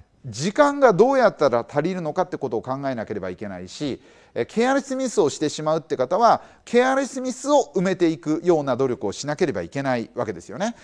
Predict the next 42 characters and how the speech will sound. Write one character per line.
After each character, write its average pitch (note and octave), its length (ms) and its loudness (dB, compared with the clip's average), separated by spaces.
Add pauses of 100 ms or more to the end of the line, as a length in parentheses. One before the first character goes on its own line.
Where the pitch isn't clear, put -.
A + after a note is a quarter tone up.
(180)
で、 G#3 100 2
本 B3 240 0
試 - 80 -10
験 A3+ 140 0
で D#3 80 -2
緊 G3+ 260 -8
張 G3 200 -2
し F#3+ 80 -8
て F#3 100 -6
し F#3 140 -12
ま F3+ 160 -4
う F3+ 80 -6
よ G3 100 0
っ G3 120 -10
て - 100 -6
方 D3+ 240 -2
は、 G3+ 240 2 (200)
あ、 B2+ 140 0
本 G#3 220 -4
試 - 80 -14
験 F#3 160 2
で B2+ 100 0
ど F#3 140 2
う C4+ 60 4
や B3 80 2
っ F#3+ 40 -8
た F3+ 100 4
ら C3+ 80 2
緊 E3 220 -8
張 F3 160 -4
し F3+ 140 -8
な F3 120 -4
い D#3+ 60 -8
か A3+ 120 0
っ A3+ 80 -4
て F3+ 80 -4
い - 20 0
う - 20 -4
こ D3+ 80 -2
と C3 80 -2
を G#2 40 -2
考 C#3+ 160 -6